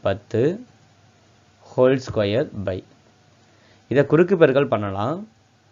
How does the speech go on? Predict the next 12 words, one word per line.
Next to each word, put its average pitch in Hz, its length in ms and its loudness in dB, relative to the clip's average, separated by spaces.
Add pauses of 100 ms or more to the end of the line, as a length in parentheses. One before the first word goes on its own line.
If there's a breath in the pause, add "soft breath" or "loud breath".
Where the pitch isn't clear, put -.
(120)
குறுக்கு 175 300 -2
பெருக்கல் 151 320 2
பண்ணோம் 117 380 -2
அப்படின்னா, 104 380 -6
மூணால 127 920 -2 (120)
பன்னெண்டை 123 640 -2 (180)
பெருக்கணும். 104 400 -6 (840 soft breath)
பெருக்குனா 131 640 -2
முப்பத்தி 120 640 -2
ஆறு. 101 380 -4 (640 soft breath)
முப்பத்தி 156 720 -2
ஆறோட 113 720 0